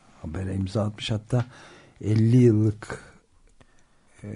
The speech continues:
meslek hayatını da Milliyet'te, tamamı Milliyet'te geçen, e,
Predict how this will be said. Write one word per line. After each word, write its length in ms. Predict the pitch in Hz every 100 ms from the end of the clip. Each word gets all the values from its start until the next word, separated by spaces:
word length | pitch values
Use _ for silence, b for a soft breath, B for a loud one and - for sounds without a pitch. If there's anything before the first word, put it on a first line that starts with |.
| 107
meslek 440 | - 95 - 113 104
hayatını 600 | 101 101 98 110 107 101
da 100 | 113
Milliyet'te, 640 | 104 104 107 104 - 107
tamamı 480 | 98 113 123 139 143
Milliyet'te 600 | 107 87 87 87 - 92
geçen, 380 | 87 - 131 135 B B B B B B
e, 60 | _